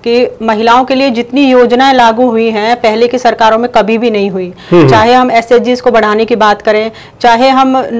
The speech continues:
Speaker 1: जॉब नौकरी पेशे वाली महिलाओं के बारे में बात करें, सभी
Speaker 2: हम्म।
Speaker 1: को आगे बढ़ाने के लिए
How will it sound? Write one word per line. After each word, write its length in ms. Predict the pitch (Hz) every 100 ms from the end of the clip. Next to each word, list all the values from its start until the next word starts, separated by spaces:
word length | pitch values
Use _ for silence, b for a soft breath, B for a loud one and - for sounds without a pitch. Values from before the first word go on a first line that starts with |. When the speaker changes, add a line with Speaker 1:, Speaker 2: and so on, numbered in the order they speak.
| 226 -
Speaker 1:
जॉब 500 | 190 220 233 254 247 240
नौकरी 260 | 233 240 202
पेशे 280 | 233 233
वाली 220 | 254 226 226
महिलाओं 360 | 208 208 214
के 100 | 220
बारे 280 | 240 208 208
में 160 | 214 202
बात 220 | 196 190
करें, 260 | 208 214
सभी 280 | 285 - 156
Speaker 2:
हम्म। 100 | -
Speaker 1:
को 60 | -
आगे 260 | 254 247
बढ़ाने 380 | 240 214 220 240
के 140 | 240 233
लिए 320 | 240 240